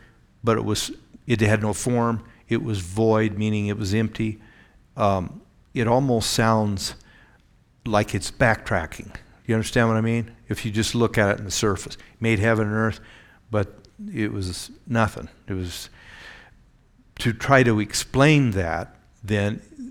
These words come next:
is the gap theory. That technically, then,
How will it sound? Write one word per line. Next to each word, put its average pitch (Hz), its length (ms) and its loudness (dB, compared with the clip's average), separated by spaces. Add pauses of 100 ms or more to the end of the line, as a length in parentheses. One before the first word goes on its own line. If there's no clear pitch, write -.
is 104 220 -4
the 117 80 -4
gap 107 340 0
theory. 76 360 -10 (580)
That - 520 0
technically, 98 840 -2
then, 95 440 -6